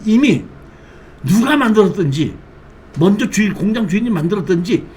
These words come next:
기반시설을 다 만들어 놓은 땅이라는 얘기예요. 그러니까 이런 공장에 지어져 있는 땅을, 자, 감정 가격이 지금 최저 가격이 얼마까지 떨어졌죠? 팔억 이천삼백까지 떨어졌는데, 땅 가격이 얼마죠?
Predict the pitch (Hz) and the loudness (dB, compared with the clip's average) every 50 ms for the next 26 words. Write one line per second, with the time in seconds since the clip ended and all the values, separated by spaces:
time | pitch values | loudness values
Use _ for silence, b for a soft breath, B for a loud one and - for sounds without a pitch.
0 | B B B B B B - - 196 196 220 233 240 240 202 185 233 233 269 226 | B B B B B B -4 -2 0 0 2 2 2 2 0 0 -4 -6 -6 -8
1 | - - 247 247 254 220 - - 170 180 202 269 294 285 196 143 156 220 277 320 | -8 -6 -4 -2 -2 -2 -2 -2 -2 -2 -2 -2 -2 -2 -2 0 2 2 2 2
2 | 320 - 214 151 135 127 143 131 127 120 110 101 98 120 101 87 - - - - | 0 -2 -6 -6 -4 -4 -2 -2 -2 -4 -6 -6 -8 -12 -14 -14 -18 -14 -8 -6
3 | 254 240 - 185 B B B B B B B - 160 190 196 285 285 302 262 - | -6 -4 -4 -6 B B B B B B B -4 -2 0 2 2 2 0 -2 -4
4 | - - 139 175 214 - 247 240 240 247 254 247 - - - 139 - 185 214 226 | -4 0 2 2 2 2 0 -2 -4 -4 -4 -6 -8 -14 -14 -6 -2 0 2 2
5 | 214 220 240 220 240 254 240 - - - - 220 226 233 214 147 - 170 - - | 0 0 -2 -4 -4 -4 -6 -8 -10 -6 -2 0 2 4 4 2 0 -4 -8 -12
6 | - - B B B B B B B - - - 214 185 139 - - - - 151 | -20 -20 B B B B B B B -8 -4 -2 -2 -2 -4 -6 -10 -10 -6 -4
7 | 196 247 254 254 254 240 - 240 220 214 220 220 220 294 277 240 B B B B | -2 0 0 0 0 0 -2 -2 -2 0 2 2 2 0 -2 -4 B B B B
8 | - - 208 233 208 - - - 254 220 247 240 - 190 175 185 226 240 233 160 | -12 -8 -6 -6 -6 -6 -6 -6 -6 -6 -6 -6 -6 -4 -4 -4 -4 -4 -2 0
9 | 151 175 196 190 190 190 175 180 175 175 160 160 180 311 - - B B B B | 0 2 2 2 2 0 0 0 0 -2 -2 -2 -4 -8 -8 -10 B B B B
10 | B B B B B - - 214 240 240 214 180 - 226 220 - 233 277 285 277 | B B B B B -10 -6 -2 -2 -2 -2 0 0 -2 -2 -2 -2 -4 -4 -4
11 | - - 202 196 202 196 196 202 185 165 175 170 160 170 175 175 196 156 - - | -4 -2 -2 -2 -2 -4 -4 -4 -2 -2 0 0 2 0 2 2 0 0 -2 -4
12 | B B B B B B - - - - - - - - - - - 226 262 226 | B B B B B B -20 -20 -20 -20 -20 -20 -20 -18 -10 -6 -4 -4 -2 -2
13 | - 180 170 170 202 208 233 226 170 147 151 156 156 165 277 277 | -4 -4 -2 -2 -2 -2 0 0 0 0 0 0 0 -2 -4 -6